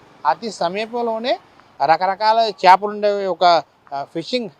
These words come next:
హార్బర్ కూడా ఇక్కడే ఉంటుంది. ఆర్కే బీచ్కి సందర్శించే వాళ్ళు ఫిషింగ్ హార్బర్ కూడా సందర్శించవచ్చు. అయితే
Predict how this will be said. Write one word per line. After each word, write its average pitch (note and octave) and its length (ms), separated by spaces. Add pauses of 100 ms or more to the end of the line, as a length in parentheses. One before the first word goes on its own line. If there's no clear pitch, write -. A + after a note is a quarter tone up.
హార్బర్ F#3 320
కూడా G3+ 180
ఇక్కడే G3 220
ఉంటుంది. F#3+ 480
ఆర్కే F3 320
బీచ్కి F#3+ 420
సందర్శించే F3+ 600
వాళ్ళు F#3 240
ఫిషింగ్ G3 420 (140)
హార్బర్ F#3 280
కూడా F#3 300
సందర్శించవచ్చు. E3 880
అయితే A#3 280